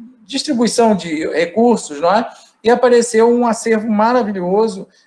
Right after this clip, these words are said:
é, daquele ator negro, que eu esqueci o nome, que já faleceu, que é, é parte de uma entidade, uma O N G aqui no Rio. O problema é que tem que saber fazer projeto, não é? É, tem que, tem que organizar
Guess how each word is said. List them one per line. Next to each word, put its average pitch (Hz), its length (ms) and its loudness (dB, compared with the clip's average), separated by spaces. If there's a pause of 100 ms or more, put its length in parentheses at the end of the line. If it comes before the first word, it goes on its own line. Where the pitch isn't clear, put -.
(160)
é, 175 300 4
daquele 175 360 -4
ator 175 520 -6
negro, 175 360 -8
que - 80 -20
eu 160 40 -16
esqueci 160 280 -20
o 170 80 -14
nome, 190 380 -4
que - 80 -20
já 170 80 -2
faleceu, 180 760 -2 (260)
que 190 100 -2
é, 175 420 4
é 151 40 2
parte 185 500 -2
de 180 80 -12
uma 170 380 -4
entidade, 165 640 -4
uma 160 80 -16
O 156 40 -14
N 151 60 -14
G 147 140 -12
aqui 151 160 -14
no 196 120 -10
Rio. 226 360 -4 (320)
O 262 100 -6
problema 254 460 4
é 262 60 2
que 320 440 -6 (380)
tem 330 140 -16
que - 80 -12
saber 277 320 0
fazer 262 240 2
projeto, 240 800 0 (280)
não 190 120 0
é? 254 360 -4
É, 202 240 -4
tem 262 220 -4
que, 262 340 -8
tem 247 140 -2
que 247 100 -2
organizar 226 1000 0